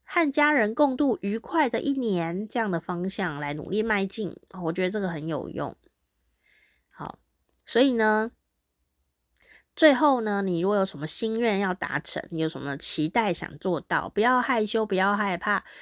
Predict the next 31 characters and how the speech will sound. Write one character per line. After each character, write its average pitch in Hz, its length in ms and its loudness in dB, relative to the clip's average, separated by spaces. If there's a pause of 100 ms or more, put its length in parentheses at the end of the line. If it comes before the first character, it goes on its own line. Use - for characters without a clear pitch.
(100)
赶 160 220 -2
快 208 300 2
呢 180 220 0
把 143 140 -4
它 185 120 0
写 - 280 -4
下 165 320 0
来， - 360 -6 (300)
啊， 143 200 -6
用 190 120 2
手 147 200 0
机 180 340 -2
写 - 220 -4
下 180 200 -2
来， 143 160 -6
没 170 100 -2
有 160 100 -2
关 185 240 0
系， 233 380 -2 (260)
先 285 180 2
把 240 120 8
它 254 40 6
写 196 160 0
下 208 200 2
来， 147 440 -2 (280)
然 185 280 2
后 269 240 2
把 196 160 -2
它 190 160 0
调 175 460 0
整 - 260 -2